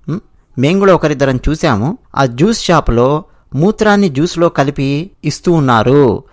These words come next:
ఒక్కసారి వెళ్ళి చూడండి" అని చెప్పి కంప్లైంట్ ఇచ్చారు. పోలీసులు, "సరే, మేము వస్తున్నాము, మీరు ఎవరు వాళ్ళకి చెప్పకండి, అకస్మాత్తుగా వచ్చి దాడి చేద్దాము" అని చెప్పి అన్నారు. అంతా నార్మల్గా ఉంది, ప్రశాంతంగా. ఆ జ్యూస్ షాప్ వాడు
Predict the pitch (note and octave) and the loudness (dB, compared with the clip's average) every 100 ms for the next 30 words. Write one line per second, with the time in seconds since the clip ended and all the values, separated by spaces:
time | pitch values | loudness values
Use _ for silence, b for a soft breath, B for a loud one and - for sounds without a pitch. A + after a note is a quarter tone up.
0 | b b - D3+ D3+ F3+ E3+ F3 D#3+ D#3 | b b -6 -4 2 2 2 -2 0 2
1 | C#3 D3 C3+ B2+ G#3+ A3 - _ - C#3 | 2 2 0 -2 -4 -8 -8 _ -2 0
2 | D3+ B2+ - C#2 - - - F#3+ A3 A3 | 0 -2 -6 -12 -12 -14 -2 2 2 2
3 | F3+ E3 F3 F#3+ - - - - - - | 2 2 0 -2 -8 -18 -16 -18 -10 -4
4 | C3 - - C3 B2+ A#2+ - F3+ E3+ G#3+ | -4 -4 -10 -4 -2 -2 -2 0 0 0
5 | E3 C#3+ D3 B2+ B2 - C#3 F#3+ G3+ D3 | 2 2 2 2 0 -2 -2 0 2 0
6 | B3 - - B2+ F3+ F#3+ F3+ E3+ D#3 D3 | -2 -6 -6 -2 0 2 2 4 2 2
7 | D3 C3+ C3 B2 G#2 G#2 G2+ G#2+ - - | 2 2 2 0 0 0 0 -2 -4 -6
8 | G#2+ A2 B2+ D2+ B1 - - _ b b | -4 -2 -2 -4 -10 -14 -18 _ b b
9 | b b b C#3 D3+ D#3+ D3+ C#3 D3 C#3 | b b b -4 0 2 4 2 0 2
10 | C#3 C3+ C#3+ C#3+ A#2+ C3 B2+ B2 A#2 B2+ | 0 0 -2 -4 -2 0 0 -4 -4 -6
11 | - C3+ A2 C3+ - C#3 B2+ A#2+ A2+ A2+ | -6 -6 -2 -2 0 0 2 2 2 2